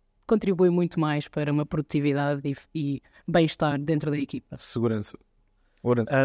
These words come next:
Speaker 2: Hum, e, e eu queria, queria terminar então, hum, por dizer que o burnout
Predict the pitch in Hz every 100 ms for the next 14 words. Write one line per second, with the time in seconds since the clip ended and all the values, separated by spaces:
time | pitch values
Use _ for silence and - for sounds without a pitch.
0 | 135 135 139 139 151 - 143 165 175 156
1 | 151 151 160 165 156 143 156 156 165 156
2 | 147 160 151 151 156 180 190 _ _ 135
3 | 139 143 143 143 143 143 147 170 - -
4 | 156 151 143 143 - 165 139 139 139 151
5 | 151 135